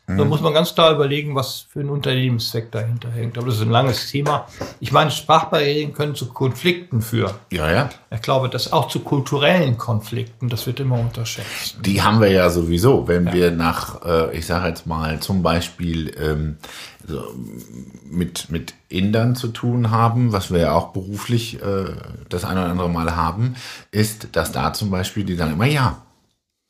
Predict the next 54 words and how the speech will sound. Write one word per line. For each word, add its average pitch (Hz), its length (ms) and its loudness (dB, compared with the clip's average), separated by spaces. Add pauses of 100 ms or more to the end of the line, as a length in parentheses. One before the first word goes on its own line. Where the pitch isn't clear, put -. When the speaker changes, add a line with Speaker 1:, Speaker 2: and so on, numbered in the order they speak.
(460)
Speaker 1:
Ne? 185 240 2
Also 107 200 2
die - 80 4
Speaker 2:
Mhm. 110 40 6
Speaker 1:
sagen 110 240 8
nie, 147 120 6
„nein, 139 220 4
das 135 140 2
kann 143 160 2
ich 110 160 4
nicht“ 85 180 -4
oder 92 140 0
„nein, 110 200 4
Speaker 2:
Mhm. - 40 6
Speaker 1:
das 110 120 0
mache 131 200 6
ich 95 60 2
Speaker 2:
Mhm. - 60 2
Speaker 1:
nicht“, 131 140 -2
sondern 104 200 -2
die 107 40 2
Speaker 2:
Ja, 101 60 0
Speaker 1:
sagen 113 180 4
Speaker 2:
kulturell 117 280 4
Speaker 1:
immer 95 40 6
„ja“. 92 220 4
Speaker 2:
bedingt, 120 240 -6
ja. 120 260 -6
Speaker 1:
Und 110 240 0
dann 113 140 8
hinterher 127 440 6
fällt's 123 400 0
ihnen 117 260 0
dann 113 220 0
manchmal 110 460 0
auf 104 80 -4
die 107 100 -2
Füße 165 380 -2 (120)
und, 117 480 0
äh, 120 240 4 (840)
dann 95 400 0 (220)
muss 107 240 2
ich 113 100 2
sagen, 110 220 2
okay, 113 200 0
ich 101 120 -2
hätte 104 160 -2
das 95 240 -4
eigentlich 110 580 -4
sehen 107 360 6
müssen, 131 380 0
Speaker 2:
Ja. 120 60 -4
Speaker 1:
dass 104 220 0
sie 110 160 2